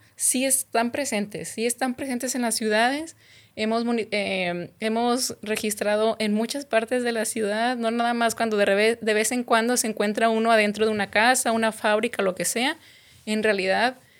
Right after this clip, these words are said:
sí hay una gran presencia de murciélagos en, en este caso, en la área metropolitana de Monterrey,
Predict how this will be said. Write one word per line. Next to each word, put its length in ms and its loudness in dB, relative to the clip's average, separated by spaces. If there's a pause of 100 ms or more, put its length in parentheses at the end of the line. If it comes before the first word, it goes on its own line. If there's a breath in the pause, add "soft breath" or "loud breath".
(120 soft breath)
sí 400 -2
hay 220 4
una 480 0 (260)
gran 300 2
presencia 540 -2
de 80 -2
murciélagos 760 -4
en, 380 -6 (220 soft breath)
en 120 0
este 200 -2
caso, 480 -2
en 120 -4
la 220 4
área 280 2
metropolitana 640 -2
de 80 2
Monterrey, 500 -2